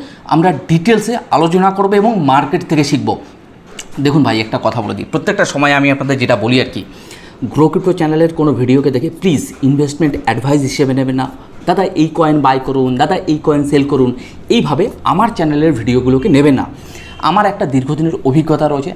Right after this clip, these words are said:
আপনারা তো জানেন আমি কোনো রেজিস্টার্ড ফাইন্যান্সিয়াল অ্যাডভাইজার নই বা রেজিস্টার্ড কোনো টেকনিক্যাল অ্যানালাইজারও নই।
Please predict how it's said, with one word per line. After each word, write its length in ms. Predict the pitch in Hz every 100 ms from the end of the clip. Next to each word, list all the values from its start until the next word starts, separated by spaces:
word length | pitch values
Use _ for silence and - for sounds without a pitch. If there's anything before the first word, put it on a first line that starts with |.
| -
আপনারা 200 | - 269
তো 100 | 269
জানেন 240 | 233 262
আমি 140 | 196 202
কোনো 140 | 208
রেজিস্টার্ড 400 | 185 170 175 180
ফাইন্যান্সিয়াল 360 | 175 160 165 151
অ্যাডভাইজার 420 | 135 143 151 147
নই 160 | 147 147
বা 100 | 147
রেজিস্টার্ড 420 | 147 139 156 151
কোনো 140 | 160
টেকনিক্যাল 480 | 147 135 156 147 151
অ্যানালাইজারও 540 | 123 135 143 135 139
নই। 120 | 113